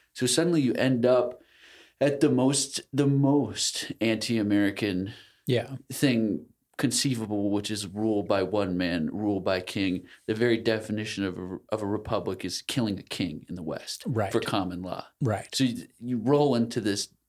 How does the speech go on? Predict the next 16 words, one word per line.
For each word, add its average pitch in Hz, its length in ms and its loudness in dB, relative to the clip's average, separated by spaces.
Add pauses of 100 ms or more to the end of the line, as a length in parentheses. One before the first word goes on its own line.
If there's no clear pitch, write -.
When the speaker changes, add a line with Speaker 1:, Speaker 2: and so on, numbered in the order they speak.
(520)
Speaker 1:
this 110 180 -2
humiliating, 104 840 2 (600)
paradoxical 110 800 0
position 104 680 -2 (1080)
through 165 180 10
which 139 300 4
you 131 80 4
can 117 200 2
be 117 200 2
seduced 117 580 0
and 104 240 0
destabilized 107 720 2
by 101 180 2
authoritarians 101 920 0
like 110 280 2
Putin. 98 500 -2